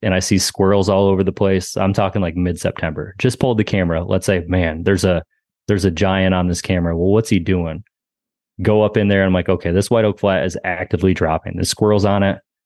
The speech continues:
There's some rubs popping up, little rubs. There's a lot of deer crap all over the place. Like, th-, this is gonna be hot." So, like, I'll verify that. And then as I'm walking out, I'm like, "Okay, I know there's a red oak flat over here." And I'll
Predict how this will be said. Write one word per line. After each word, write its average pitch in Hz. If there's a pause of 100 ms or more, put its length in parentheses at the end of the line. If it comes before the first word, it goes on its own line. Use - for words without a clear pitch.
(140)
There's 87
some 82
rubs 98
popping 98
up, 95
little 87
rubs. 90 (460)
There's 90
a -
lot 92
of 87 (300)
deer 95
crap 92
all 92
over 87
the 90
place. 90
Like, 85 (380)
th-, -
this 98
is 113
gonna 92
be 82
hot." 78
So, 107
like, 92 (480)
I'll -
verify 110
that. 98
And 101
then 98
as 98
I'm 104
walking 95
out, 92
I'm 87
like, 82
"Okay, 90
I 85
know 95
there's 92
a 90
red 92
oak 87
flat 87
over 82
here." 80
And 80
I'll 80